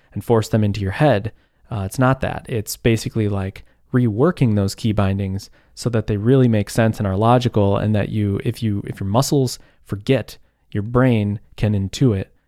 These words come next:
you know, what the shortcuts are. So whatever, if you haven't, if you're not into it, if you haven't, like, if you don't feel like you're totally solid on your setup, go buy the course. You should do that.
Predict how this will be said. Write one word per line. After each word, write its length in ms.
you 80
know, 100
what 160
the 80
shortcuts 420
are. 140
So 240
whatever, 320
if 140
you 80
haven't, 260
if 140
you're 40
not 160
into 320
it, 180
if 140
you 60
haven't, 300
like, 180
if 80
you 80
don't 140
feel 240
like 240
you're 100
totally 400
solid 540
on 160
your 100
setup, 340
go 120
buy 100
the 80
course. 480
You 80
should 140
do 100
that. 180